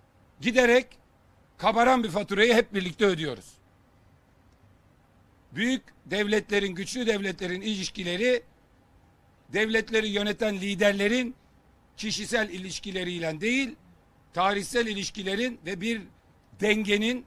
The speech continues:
bir muhataplık ilişkisinin ciddiyetle sürdürülmesiyle mümkündür. Bin dokuz yüz seksen yedide Amerika'nın Kıbrıs Rum kesimine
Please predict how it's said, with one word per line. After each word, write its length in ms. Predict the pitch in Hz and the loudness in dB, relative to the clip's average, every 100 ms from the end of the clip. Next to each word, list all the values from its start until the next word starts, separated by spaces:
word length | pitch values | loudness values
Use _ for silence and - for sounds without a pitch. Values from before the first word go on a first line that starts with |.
| - | -8
bir 120 | 214 | -4
muhataplık 680 | 202 202 202 208 208 226 190 | 0 0 0 -2 -2 -4 -6
ilişkisinin 580 | 185 170 202 170 220 233 | -6 -8 -10 -8 -6 -6
ciddiyetle 800 | 190 - 226 226 - 226 254 254 - _ _ | -8 -8 -2 -2 0 4 4 2 -16 _ _
sürdürülmesiyle 920 | - 226 220 226 226 208 196 202 175 | -6 -2 0 0 0 0 -2 -4 -4
mümkündür. 600 | 165 156 143 156 175 233 220 _ _ _ _ _ _ _ _ _ _ _ _ _ _ _ _ _ _ _ | -4 -6 -6 -6 -2 -2 -4 _ _ _ _ _ _ _ _ _ _ _ _ _ _ _ _ _ _ _
Bin 200 | 180 233 | -2 2
dokuz 360 | 247 240 254 202 | 4 2 -2 -2
yüz 280 | 254 240 - _ - | -2 -4 -12 _ -18
seksen 480 | - 202 202 240 | -4 -4 -2 -2
yedide 600 | 220 220 196 214 214 165 - _ _ _ _ _ - | -2 -2 -6 -4 0 0 -4 _ _ _ _ _ -2
Amerika'nın 760 | 190 214 240 247 240 185 135 104 _ _ _ _ | 0 2 0 0 0 0 -4 -8 _ _ _ _
Kıbrıs 520 | - 226 214 247 226 190 | 2 2 4 0 0 -2
Rum 180 | 254 | -4
kesimine 680 | 208 208 - 180 170 139 107 | -2 -4 -4 -4 -4 -4 -4